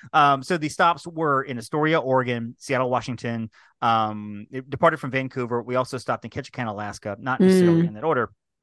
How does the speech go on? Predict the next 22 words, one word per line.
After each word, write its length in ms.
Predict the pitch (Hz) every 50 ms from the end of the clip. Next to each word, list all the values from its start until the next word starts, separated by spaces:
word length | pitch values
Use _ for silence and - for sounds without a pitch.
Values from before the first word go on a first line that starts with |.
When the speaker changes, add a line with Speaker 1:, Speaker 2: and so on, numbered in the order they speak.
| _ _ _ _ _ _
Speaker 1:
So 100 | - 202
I'm 80 | 202 269
gonna 100 | 320 311
kinda 180 | - 294 277
walk 340 | 196 156 156 165 180 185 -
through 180 | - - 156 127
Princess 320 | - 147 135 - 143 -
Cruise 220 | - - 127 120 110
Line 120 | 117 110
a 20 | 110
little 160 | 113 110 110
bit. 100 | 120 117
Now, 100 | 127 127
Jen 220 | 120 143 196 226
has 100 | 226 208
been 120 | 180 180 156
on, 240 | 147 139 131 131 - - - - _ _
has 140 | 160 151 131
been 80 | 147 156
on 120 | 156 147
Disney, 500 | 127 139 135 131 123 127 131 127 131 - 139
Disney. 440 | 123 160 156 117 123 120 117 117